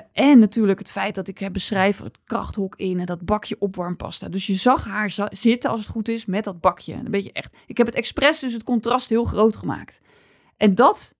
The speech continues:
is storytelling. Dus in het verhaal maak ik dat contrast ook groot, zodat het succes dus des te toffer wordt als je er zo voor hebt ge-, geleden, bij wijze van.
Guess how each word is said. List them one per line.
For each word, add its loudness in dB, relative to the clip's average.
is 4
storytelling. -2
Dus -10
in 4
het 2
verhaal 4
maak 0
ik -10
dat -4
contrast -2
ook 0
groot, 2
zodat -4
het -12
succes -2
dus -18
des -2
te -8
toffer 0
wordt -4
als -4
je -2
er -4
zo 0
voor -8
hebt -8
ge-, -10
geleden, 2
bij -4
wijze -10
van. -12